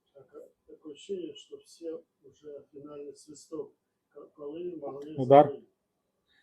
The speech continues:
Speaker 2: Ну, йокнуло, ну, так в футболі дуже часто буває. Буває дуже часто, коли ти раз не забив, два не забив, три,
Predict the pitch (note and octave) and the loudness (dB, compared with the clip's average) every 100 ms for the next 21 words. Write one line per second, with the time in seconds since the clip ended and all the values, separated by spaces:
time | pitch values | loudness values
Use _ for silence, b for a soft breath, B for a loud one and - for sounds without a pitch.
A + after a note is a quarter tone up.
0 | _ E3+ D3+ G#3+ A3 D#3 B2+ C#3+ D#3+ - | _ 8 12 12 12 10 10 10 12 10
1 | F3 D#3+ E3 D#3 D3 D#3 D3+ D3+ D3+ C#3+ | 10 10 12 12 10 8 12 12 12 12
2 | E3 C#3+ D#3 D#3+ E3 C3+ A2 b b b | 10 8 10 12 12 12 10 b b b
3 | b b b _ _ C#3+ D#3 G3 F3 E3+ | b b b _ _ 8 12 12 12 12
4 | F3+ F3 E3+ C#3 - B2 D#3 D#3+ D#3+ D#3 | 12 12 12 12 10 6 10 10 12 12
5 | D#3+ - D#3 D3+ D3+ D3 C#3 D3+ D#3 D3+ | 12 12 10 10 10 8 10 10 10 8
6 | D3+ D3 - _ - E3 | 8 6 4 _ 8 8